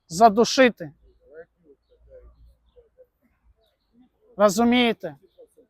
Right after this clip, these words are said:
І мир починається, коли ми, ми, е, починаємо з друг другом не, не ворожнече жити.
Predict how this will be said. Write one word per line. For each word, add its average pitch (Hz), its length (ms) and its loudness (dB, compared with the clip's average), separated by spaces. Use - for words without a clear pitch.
І 208 120 -2
мир 294 260 6
починається, 254 800 2
коли 233 320 2
ми, 233 180 4
ми, 220 500 4
е, 202 260 6
починаємо 220 840 2
з 180 160 -8
друг 208 280 2
другом 226 500 4
не, 233 220 4
не 220 280 0
ворожнече 220 880 2
жити. 190 520 -4